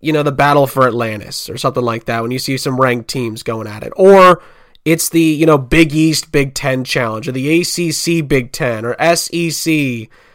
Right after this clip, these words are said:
you know, a-, against the, the Big Twelve. You know, that's sometimes when, you know, someone then goes, "Oh, okay, let's see what Kentucky's looking like. Duke, Kansas, Carolina. What are we gonna look at? You know, who stands out?"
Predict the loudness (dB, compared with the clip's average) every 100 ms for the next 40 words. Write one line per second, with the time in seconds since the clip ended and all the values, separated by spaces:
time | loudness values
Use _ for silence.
0 | _ -6 0 2 2 0 0 -2 -2 -2
1 | 0 -2 -2 -2 0 0 -2 -8 _ _
2 | _ _ _ -2 -2 0 -2 2 4 6
3 | 4 2 0 2 4 4 0 -4 0 2
4 | 2 0 0 0 0 2 4 2 2 2
5 | 0 -4 -8 _ _ _ -2 0 2 4
6 | 4 2 0 0 2 0 0 -2 -2 -2
7 | -2 -2 -2 -2 0 0 -2 -2 -2 -2
8 | -4 -2 0 -2 -4 -6 -2 0 0 -2
9 | -4 0 0 0 -4 -8 -12 -12 -2 2
10 | 2 4 4 4 0 -6 -16 -16 -2 0
11 | 2 4 4 4 2 0 -2 -6 -6 0
12 | 0 0 -8 _ -2 2 2 2 2 4
13 | 4 4 4 4 0